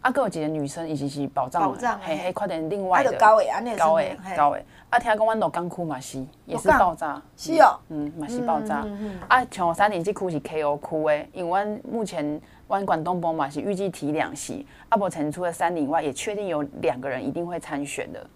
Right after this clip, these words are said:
Speaker 1: 包括我有两位。
Speaker 2: 嗯。啊，所以你嘛爱民调？
Speaker 1: 嘛，不一定。如果最后还有其他前辈或其他有意愿的人要出来参选，只要超过两个人，三林嘛是赶快爱筹算。
Speaker 2: 啊，无你拄毋是讲除了你，还有两个？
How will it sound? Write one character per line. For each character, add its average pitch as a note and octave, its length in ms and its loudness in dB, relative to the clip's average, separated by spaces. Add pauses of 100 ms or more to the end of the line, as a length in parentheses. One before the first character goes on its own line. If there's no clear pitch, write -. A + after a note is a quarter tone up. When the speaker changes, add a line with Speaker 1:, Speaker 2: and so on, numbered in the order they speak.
(160)
Speaker 1:
包 F#3+ 120 4
括 F#3 200 0
我 E3 280 -2 (180)
有 E3+ 100 -2
两 D#3+ 260 0
位。 D#3+ 220 -4
Speaker 2:
嗯。 - 80 -20
啊， C4+ 80 -4
所 E4+ 120 0
以 D4+ 60 4
你 E4+ 80 4
嘛 D4 120 2
爱 B3 100 8
民 A3 200 0
调？ G#3 220 -2 (140)
Speaker 1:
嘛， E3+ 100 0
不 E3+ 180 4
一 G#3+ 60 4
定。 E3 340 0
如 A3 120 2
果 A3 160 6
最 A#3 160 2
后 A#3+ 120 6
还 G3 140 2
有 E3+ 140 4
其 - 180 -4
他 F3 320 2 (260)
前 E3+ 280 -4
辈 A3 120 0
或 A3 140 0
其 F#3 140 -12
他 F#3 120 -4
有 F3+ 140 0
意 A3+ 160 -2
愿 G#3+ 160 2
的 D#3+ 80 -2
人 C#3+ 120 0
要 F3 120 0
出 F#3 140 -10
来 D3+ 100 4
参 D#3 240 -2
选， D#3 200 -6 (280)
只 A3+ 160 -2
要 B3 140 6
超 G3+ 180 -2
过 G#3+ 100 2
两 F#3+ 160 0
个 C#3 80 -2
人， - 220 -8
三 - 180 0
林 G#3 120 -2
嘛 D3 160 -6
是 - 100 -18
赶 - 160 -8
快 F3 140 -8
爱 F#3 120 -2
筹 C3 240 -8
算。 - 240 -2 (240)
Speaker 2:
啊， D#4+ 80 8
无 C4+ 140 6
你 E4+ 140 2
拄 F4 80 10
毋 E4 60 12
是 C4 80 0
讲 C4+ 200 0
除 A#3+ 120 -2
了 C4 160 6
你， C4+ 140 -2
还 C#4+ 80 6
有 A#3+ 80 10
两 G3+ 180 -4
个？ D3 80 -10